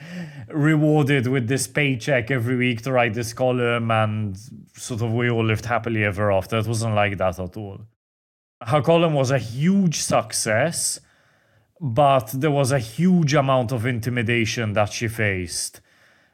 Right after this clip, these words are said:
and, um, a huge amount of misogyny that she had to deal with.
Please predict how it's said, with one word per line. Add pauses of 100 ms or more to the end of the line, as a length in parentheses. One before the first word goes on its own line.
(140)
and,
um,
a
huge
amount
of
misogyny
that
she
had
to
deal
with.